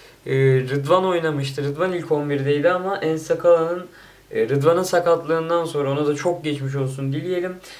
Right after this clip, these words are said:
E, ondan sonra Ensakala oyuna girdi. E, altıda Joseph, sekizde Atiba, onda Mensah, sağda Gezal, solda Larin, forvette de Abubakar oynadı.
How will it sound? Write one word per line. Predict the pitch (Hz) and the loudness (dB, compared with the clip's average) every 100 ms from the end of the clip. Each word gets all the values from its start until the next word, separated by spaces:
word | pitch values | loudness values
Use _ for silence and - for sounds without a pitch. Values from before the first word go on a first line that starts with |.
| - - - | -20 -14 -4
E, | 131 | 0
ondan | 151 180 180 | 0 0 -2
sonra | 175 165 | 2 2
Ensakala | 156 156 160 180 190 | 2 2 0 2 2
oyuna | 190 196 190 | 2 -2 -4
girdi. | 185 180 180 196 196 - - - _ - | -4 -4 -2 -4 -6 -20 -20 -20 _ -4
E, | 120 120 | 0 2
altıda | - 151 151 165 160 | 4 2 2 2 2
Joseph, | 170 170 180 190 | 2 0 0 -2
sekizde | - - 160 175 160 147 | -4 -8 -6 -6 -2 2
Atiba, | 143 139 185 180 180 180 | 2 2 -2 2 0 0
onda | - 165 156 139 | -2 -2 0 -2
Mensah, | 135 156 175 - 180 175 - - - _ | 0 0 -2 -2 -2 -2 -10 -20 -20 _
sağda | - 175 175 156 | -2 4 6 4
Gezal, | 147 160 147 165 175 | 2 0 2 4 2
solda | - 170 151 147 | 2 -2 2 4
Larin, | 165 165 180 170 | 4 4 -2 -4
forvette | 175 170 151 143 165 | 2 2 2 0 2
de | |
Abubakar | 165 151 160 156 170 | 2 4 2 4 2
oynadı. | 156 139 127 143 | 2 0 0 0